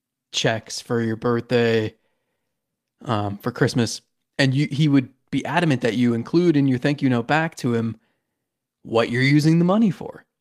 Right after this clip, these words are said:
I'm gonna have my kids write just the weirdest <laughs> stuff to creep people out. "Dear Grandma, thanks for the fifty dollars. I'm gonna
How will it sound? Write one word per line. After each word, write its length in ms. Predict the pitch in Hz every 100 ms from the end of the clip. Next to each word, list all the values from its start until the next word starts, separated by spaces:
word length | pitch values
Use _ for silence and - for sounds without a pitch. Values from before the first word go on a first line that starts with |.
| _ _ _ _ -
I'm 200 | 147 208
gonna 140 | 196
have 260 | 160 165 147
my 160 | 127
kids 400 | - - 131 123
write 280 | 120 120 110
just 240 | - 127 -
the 80 |
weirdest 760 | 113 135 160 208 196 170 - -
<laughs> 60 | -
stuff 520 | - - 135 120 -
to 320 | - 208 208 - - - 269 - 269 - -
creep 240 | - 143
people 280 | - 123 117
out. 340 | 113 110 104 - _ - _ _ _ _ _ _ _ -
"Dear 200 | 196 233
Grandma, 440 | - 190 190 156
thanks 360 | 120 180 214 -
for 220 | - 180
the 320 | 165 143 127 _ _ _ _ _ -
fifty 300 | 180 - 185
dollars. 680 | 165 170 160 131 117 - _ _ _ _
I'm 240 | - 165 185
gonna 420 | 175 170 151